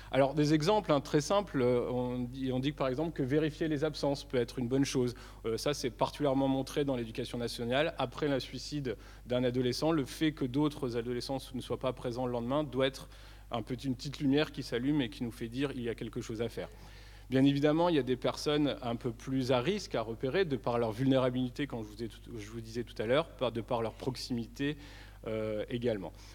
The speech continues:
Mais ce qui va être important, comme on le, le voyait, c'est que globalement, on en a bien parlé de ce matin, de la prise en charge des endeuillés. On voit qu'énormément de choses sont faites, énormément de choses sont pensées. Ce qui est plus difficile, c'est de maintenir le lien à moyen et long terme.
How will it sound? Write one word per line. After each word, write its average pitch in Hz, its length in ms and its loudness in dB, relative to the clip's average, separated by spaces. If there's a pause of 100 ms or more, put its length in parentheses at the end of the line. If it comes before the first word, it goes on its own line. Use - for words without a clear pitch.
(100)
Mais 143 60 6
ce - 60 0
qui 185 100 -4
va 190 80 6
être 180 180 2
important, 185 480 2
comme 151 240 2
on 139 100 4
le, 135 320 4
le 127 80 2
voyait, 151 280 6
c'est 135 180 0
que 147 240 4 (440)
globalement, 160 420 6
on 180 60 4
en 147 100 6
a 139 60 8
bien 151 200 6
parlé 151 320 4
de 127 100 -2
ce - 140 -6
matin, 120 240 -2
de 113 60 -4
la 113 80 -4
prise 123 220 -6
en 123 60 -4
charge 123 240 -2
des 123 200 -4
endeuillés. 131 320 2
On 147 60 4
voit 120 180 0
qu'énormément 143 720 2
de 135 60 -4
choses 135 180 -6
sont 127 160 -4
faites, 151 320 0
énormément 127 840 0
de 131 60 -10
choses 156 220 -2
sont 117 180 -6
pensées. 127 440 0 (240)
Ce - 40 -16
qui 175 100 2
est - 20 6
plus 180 160 -4
difficile, 190 440 -6
c'est 151 140 -4
de 143 120 4
maintenir 151 440 4
le 143 140 2
lien 156 320 2 (260)
à 131 100 0
moyen 147 600 4
et 135 100 2
long 135 160 2
terme. 104 300 0